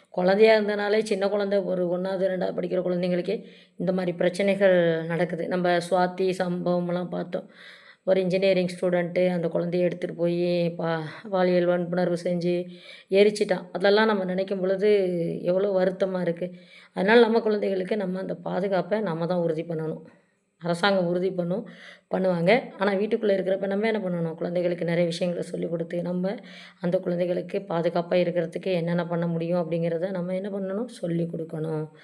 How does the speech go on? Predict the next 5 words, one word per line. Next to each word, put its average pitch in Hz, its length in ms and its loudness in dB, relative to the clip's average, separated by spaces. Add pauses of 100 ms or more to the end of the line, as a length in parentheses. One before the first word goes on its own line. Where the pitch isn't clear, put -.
(400)
சரியா? 190 580 -2 (720)
ம், 175 560 -2 (200)
இன்னைக்கு 185 300 -2
இது 180 160 2
போதும். 175 580 -2